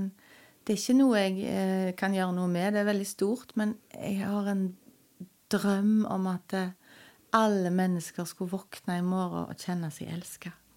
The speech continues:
Det har jeg liksom tenkt på i mange år. For det, da hadde,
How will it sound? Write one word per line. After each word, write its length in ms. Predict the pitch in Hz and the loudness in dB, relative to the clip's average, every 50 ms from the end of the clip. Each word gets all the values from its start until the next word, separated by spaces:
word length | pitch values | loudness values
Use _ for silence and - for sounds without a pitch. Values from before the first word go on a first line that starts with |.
| _ _ - - - - - - _ _ _ _ _ _ _ _ _ _ _ _ _ _ _ _ | _ _ -20 -20 -20 -20 -20 -20 _ _ _ _ _ _ _ _ _ _ _ _ _ _ _ _
Det 240 | - 180 185 202 196 | -6 0 0 2 2
har 200 | 185 185 185 180 175 | 2 2 2 0 0
jeg 80 | 175 175 | -2 -2
liksom 260 | 180 180 - 180 165 | -4 -4 -4 -6 -6
tenkt 280 | - - 185 175 160 - | -2 -2 -2 -2 -2 -4
på 80 | - 175 | -6 -4
i 80 | 170 | -2
mange 240 | 175 175 180 175 170 | 0 0 0 0 -2
år. 140 | 165 170 175 | -2 -4 -4
For 120 | - 214 | -4 -2
det, 140 | 196 202 196 190 | -2 -2 -2 -2
da 100 | 202 202 | -2 0
hadde, 300 | 196 202 202 196 196 - | 0 0 0 0 -2 -4